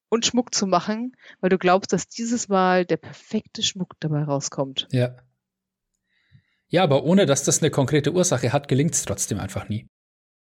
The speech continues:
Speaker 1: Ja, die Frage ist dann, okay, was mach, was mach ich denn damit? Jetzt werf ich dann einfach den Berg wieder runter. <laughs>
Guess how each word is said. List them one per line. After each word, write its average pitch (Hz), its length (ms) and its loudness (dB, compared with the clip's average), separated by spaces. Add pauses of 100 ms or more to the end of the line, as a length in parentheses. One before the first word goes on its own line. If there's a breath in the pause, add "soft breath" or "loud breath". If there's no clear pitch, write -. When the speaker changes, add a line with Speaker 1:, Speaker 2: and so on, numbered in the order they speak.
(140)
Speaker 1:
Ja, 180 140 4
die - 120 -6
Frage 202 240 2
ist 185 120 -2
dann, 185 200 0
okay, 185 280 2
was 165 140 -4
mach, 180 180 0
was 175 140 -4
mach 175 100 0
ich 190 80 -2
denn 208 140 -8
damit? 220 340 0 (1040)
Jetzt - 100 -16
werf 185 160 4
ich 185 80 -4
dann 143 100 0
einfach 170 140 0
den 160 140 -6
Berg 175 200 0
wieder 165 140 2
runter. 156 460 0 (180)
<laughs> - 140 -4